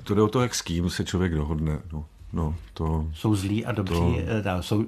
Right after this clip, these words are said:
Speaker 2: zlí a hodní režiséři?
Speaker 1: Všechno je na domluvě prostě, no. To je
Speaker 2: A, eh, funguje na vás, že když, eh, režisér je trochu tvrdší, nebo naopak máte raději takovou tu volnější spolupráci?
Speaker 1: No, to taky záleží, jako, z-, z-, záleží na jaké to,
Speaker 2: Vy se vyhýbáte
Speaker 1: jaká je to
Speaker 2: těm.
Speaker 1: látka,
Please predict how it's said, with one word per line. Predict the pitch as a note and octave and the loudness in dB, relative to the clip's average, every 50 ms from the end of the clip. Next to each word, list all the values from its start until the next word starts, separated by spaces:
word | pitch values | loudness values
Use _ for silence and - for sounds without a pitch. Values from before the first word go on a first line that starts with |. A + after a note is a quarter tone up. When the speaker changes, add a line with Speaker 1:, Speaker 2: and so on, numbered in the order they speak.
| - | -2
Speaker 2:
zlí | - G#2 F#2+ F#2 A2 A#2 | -4 -4 -2 -2 -2 -4
a | - G2 | -4 -4
hodní | D#2+ F#2 G#2+ G2+ F#2 G2+ G#2+ A#2 A#2 A#2 | 0 0 0 2 2 0 0 0 0 -2
režiséři? | A2 G#2 F#2+ A2 G#2+ - A#2 G#2+ G#2 | -2 -4 -4 -4 -6 -6 -6 -4 -4
Speaker 1:
Všechno | G2+ - - F#2 | -4 0 2 4
je | F#2 | 4
na | F2 E2 | 6 4
domluvě | D#2+ F2 F2 F#2+ F#2+ F2+ E2+ F2+ F2 E2+ | 4 4 4 4 4 4 2 2 2 0
prostě, | - E2 D#2 - - - - D2+ | -2 -4 -8 -10 -10 -10 -10 -10
no. | - - - - - - - - - | -10 -10 -12 -18 -20 -20 -20 -20 -16
To | - | -14
je | - F#2+ F#2+ - - - - - - - | -14 -14 -14 -16 -20 -20 -20 -14 -6 -4
Speaker 2:
A, | A2 A2 A2+ A#2+ | -4 -4 -4 -6
eh, | - C3+ A#2 A2+ A2 | -6 -6 -6 -8 -6
funguje | - - C3 C3 D#3 E3+ | -6 -6 -4 -2 -2 -2
na | G#3 | -2
vás, | F#3 F3+ E3+ - - C#3 | 0 -2 -2 -2 -2 -4
že | C3+ B2+ B2 B2 C3 | -4 -4 -4 -6 -8
když, | B2+ A#2+ C3 C3+ B2 - | -6 -6 -6 -6 -6 -6
eh, | B2+ A#2 A2 G#2+ - | -4 -4 -4 -4 -4
režisér | - G#2 G2 F#2+ G#2+ - - B2 A#2+ A2 - - - - - - - - | -6 -6 -6 -6 -6 -4 -2 -2 -2 -2 -4 -8 -12 -18 -18 -12 -6 -4
je | G#2 G2+ | -4 -2
trochu | - A#2+ - B2 | -2 -4 -4 -4
tvrdší, | A2+ - A2+ A2+ A2 - - C3+ B2 | -4 -4 -4 -4 -4 -4 -4 -2 -2
nebo | A#2 A2+ A2 A#2 | -2 0 0 0
naopak | A2 G#2+ G#2 - G#2+ - G#2 | 0 0 0 -2 -4 -4 -4
máte | G2+ G2+ G2+ - G#2+ G2+ G2+ - | -2 -2 -2 -2 -4 -4 -4 -4
raději | A2+ G#2+ G#2+ F#2+ - G#2+ G2+ | -6 -4 -4 -4 -4 -4 -4
takovou | F#2 F#2+ - G#2 G2 G2 | -4 -4 -4 -4 -4 -4
tu | G2 - G#2 G2 - - - - - | -4 -4 -4 -4 -4 -8 -14 -10 -2
volnější | A2 A2 G#2+ G2+ G#2 G#2+ G2+ - - A2 | 2 2 4 4 2 2 0 -2 -4 -6
spolupráci? | - - - G2+ F#2+ - - G2+ F#2+ F#2+ - - - - - - _ _ - - | -6 -6 -6 -6 -6 -4 -4 -4 -4 -6 -8 -12 -16 -16 -18 -20 _ _ -8 0
Speaker 1:
No, | - F2+ F#2 F2+ | 2 4 4 6
to | - F#2+ | 6 4
taky | F2 - - E2+ | 4 4 2 0
záleží, | E2 E2 D#2+ E2 D#2+ D#2+ D#2+ D#2 D2+ D#2 - | 0 2 0 0 0 0 0 0 0 -2 -2
jako, | D#2+ D#2 - - D2+ D#2 | -4 -6 -6 -4 -4 -4
z-, | D#2+ E2 D#2 | -4 -4 -4
z-, | F2 E2 E2+ | -4 -2 -2
záleží | E2 D#2+ D#2+ D#2+ D#2+ E2 E2 | -2 0 0 0 0 0 0
na | D#2 D#2 | 0 0
jaké | D#2 - D#2+ D#2 | 0 -2 -4 -4
to, | D#2 - - D#2+ D#2 D#2 D#2 C#2+ C2+ B1 | -4 -6 -6 -6 -6 -6 -6 -6 -4 -4
Speaker 2:
Vy | - - | -2 0
se | - D#3 | 0 2
vyhýbáte | B2 B2+ A#2+ D3+ D3 B2 G2+ G2+ - F2 | 2 2 2 2 2 2 0 0 2 2
Speaker 1:
jaká | E2+ E2+ | 2 2
je | E2 | 4
to | - | 4
Speaker 2:
těm. | - - | 4 6
Speaker 1:
látka, | D#2+ D#2+ - - - - D#2 D#2 | 6 4 4 2 2 0 -2 -2